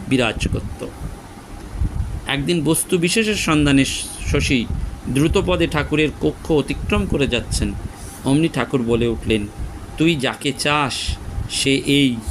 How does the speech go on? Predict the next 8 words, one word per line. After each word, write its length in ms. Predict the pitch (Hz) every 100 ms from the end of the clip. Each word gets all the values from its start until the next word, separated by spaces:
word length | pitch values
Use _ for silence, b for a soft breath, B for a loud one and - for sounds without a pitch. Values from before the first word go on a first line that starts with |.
| - - -
সে 200 | - 139
এই, 380 | 131 127 127 110 107 - - - -
সে 280 | - 113 -
এই।" 180 | 107 95 - - - - - - - - - - - - - - - - - - - -
শ্যামপুকুরে 720 | 143 135 131 143 143 143 120 - - - - - - - - - - - -
পর 220 | 139 135
যখন 240 | 135 139
কাশীপুরে 640 | 135 117 - 147 151 147